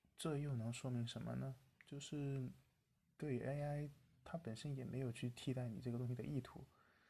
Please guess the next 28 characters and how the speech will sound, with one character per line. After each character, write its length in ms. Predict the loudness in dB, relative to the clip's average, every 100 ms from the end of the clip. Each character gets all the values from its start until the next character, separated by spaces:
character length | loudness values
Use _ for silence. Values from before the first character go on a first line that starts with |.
| -20 _ _ _ _ _ _ _ _ _ _ _ _ _ _ _ _ _ _
所 140 | -4 -2
有 160 | 0
的 120 | -2 -2
它 140 | -2
可 220 | 0 2
以 80 | 2
替 180 | 2 0
代 120 | 2
的， 120 | 0
都 160 | 0 -2
是 180 | 0 -2
人 280 | -2 -2 0
类 200 | 0 -2 -4
创 320 | -2 0 -2
造 240 | -2 -4
出 280 | -6 -8 -6
来 300 | -6 -6 -10 -14 -16
可 260 | -12 -8 -6
以 180 | -8 -12 -18 -20 _ _
，A 120 | -6
I 160 | -4 -6
可 180 | -8 -8
以 80 | -8
做 180 | -6
到 140 | -6 -6
的 80 | -10
东 180 | -12 -10
西。 220 | -10 -12